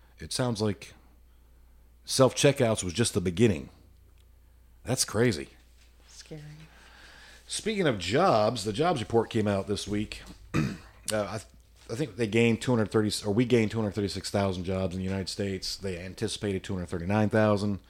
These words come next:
Speaker 1: so it was pretty close. Um, but just looking at some of the categories here, um, leisure and hospitality added seventy-two thousand jobs, which makes sense. We're gonna
Speaker 2: Right.
Speaker 1: need to hop into leisure and hospitality season, right?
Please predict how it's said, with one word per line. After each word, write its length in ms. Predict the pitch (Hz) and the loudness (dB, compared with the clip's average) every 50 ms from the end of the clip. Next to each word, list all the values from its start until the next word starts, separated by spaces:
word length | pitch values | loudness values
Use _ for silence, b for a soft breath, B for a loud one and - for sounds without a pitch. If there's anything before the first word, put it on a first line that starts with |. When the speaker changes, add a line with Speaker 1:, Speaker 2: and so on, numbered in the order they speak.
| b b b b | b b b b
Speaker 1:
so 220 | b - 98 90 87 | b -10 -10 -8 -8
it 40 | |
was 120 | 87 85 - | -10 -10 -10
pretty 160 | - 98 90 | -8 -8 -6
close. 460 | - - 101 98 98 95 - - - b b b b b b b b b b b b | -2 0 2 2 2 0 -2 -4 -8 b b b b b b b b b b b b
Um, 260 | - 95 95 95 95 | -8 -6 -4 -2 -2
but 200 | 92 95 92 - - _ _ _ - | -2 -2 -4 -4 -8 _ _ _ -12
just 180 | - 180 185 - | -8 -4 0 2
looking 180 | 214 208 180 | 2 2 2
at 60 | 165 - | 0 0
some 140 | - 151 | 0 0
of 40 | 135 | 0
the 40 | 101 | 0
categories 680 | - - - 123 117 110 104 87 87 85 87 82 - | -2 2 4 4 6 4 4 2 0 -4 -4 -4 -6
here, 260 | - 95 85 82 78 - - _ - | -6 -6 -6 -8 -12 -14 -18 _ -14
um, 340 | 92 95 90 85 82 80 92 | -12 -10 -10 -10 -12 -10 -8
leisure 420 | 110 147 185 202 208 170 190 185 143 | -6 -6 -4 -4 -4 0 0 0 2
and 180 | 123 117 107 | 2 0 0
hospitality 880 | 101 123 127 117 - - - - 120 131 135 120 92 78 71 71 78 b b b b b b b b | 0 -2 -2 -4 -6 -8 -8 -6 -4 -2 -2 -2 -4 -6 -8 -12 -14 b b b b b b b b
added 280 | - 107 107 104 101 98 | -4 -2 0 0 0 -2
seventy-two 840 | - - - 110 104 101 107 107 107 - - 90 87 87 85 85 - - _ - | -2 -4 -2 -2 -2 -2 -2 -4 -6 -6 -8 -10 -8 -8 -10 -12 -14 -18 _ -14
thousand 440 | - - 90 80 78 76 85 82 | -10 -8 -8 -8 -8 -10 -10 -8
jobs, 480 | 78 113 131 131 90 - - - - - - - | -4 -4 -2 -2 -2 -4 -8 -14 -16 -14 -8 -8
which 180 | 175 - - | -6 -4 -2
makes 240 | 175 143 107 98 - | 0 0 0 -2 -4
sense. 320 | - 208 190 - 78 - | -4 -2 -4 -4 -4 -6
We're 80 | 98 95 | -4 -2
gonna 100 | 87 85 | -2 -2
Speaker 2:
Right. 80 | 98 98 | -2 -4
Speaker 1:
need 80 | 95 | -4
to 60 | 87 | -4
hop 220 | 90 110 104 - 117 | -2 -4 -2 0 2
into 280 | 107 101 101 95 87 - b b b b b b b | 2 2 2 0 -2 -6 b b b b b b b
leisure 380 | 82 101 110 117 120 107 123 123 | -4 0 0 2 2 2 2 2
and 100 | 113 107 | 4 4
hospitality 560 | 113 123 - - 107 123 123 117 165 170 156 | 2 2 0 0 -2 0 2 2 2 0 0
season, 340 | - 226 254 214 123 101 101 | 0 2 2 2 2 2 2
right? 220 | 120 170 202 | 2 2 2